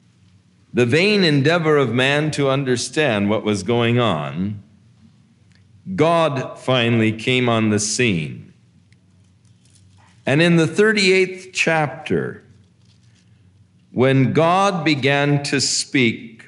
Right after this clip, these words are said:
to Job, God began to question Job. He said, first of all, the first question, "Who is this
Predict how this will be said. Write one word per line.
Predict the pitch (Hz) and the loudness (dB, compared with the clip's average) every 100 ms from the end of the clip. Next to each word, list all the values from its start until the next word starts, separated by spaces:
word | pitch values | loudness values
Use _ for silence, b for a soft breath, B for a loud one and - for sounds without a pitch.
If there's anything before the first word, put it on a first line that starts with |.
| _ _ _ | _ _ _
to | - - | -6 -6
Job, | 85 120 107 69 64 - - _ _ _ _ _ - - _ _ _ _ _ _ _ _ _ - | 0 0 0 -2 -6 -14 -20 _ _ _ _ _ -20 -20 _ _ _ _ _ _ _ _ _ -2
God | 170 196 | 0 2
began | 175 160 170 175 | 0 0 2 2
to | 165 | 0
question | 165 - 175 170 - - 127 113 107 | -2 -2 0 0 -4 -2 0 2 2
Job. | 127 104 67 - - - _ _ _ _ - _ _ _ _ _ _ _ _ _ _ _ _ _ _ - | 2 2 0 -6 -14 -20 _ _ _ _ -20 _ _ _ _ _ _ _ _ _ _ _ _ _ _ -6
He | 135 | -4
said, | 131 156 143 127 - | 0 0 0 -4 -8
first | - 160 131 123 | -2 0 0 -2
of | 95 | 0
all, | 95 107 123 | 2 2 0
the | 107 | -2
first | 104 143 139 | 0 -2 -2
question, | - 123 104 - 87 87 B B B | -4 -4 -4 -4 -4 -4 B B B
"Who | - 254 254 | -4 0 2
is | 233 185 131 | 2 0 0
this | 165 131 98 - - - - | 2 2 0 -4 -6 -8 -12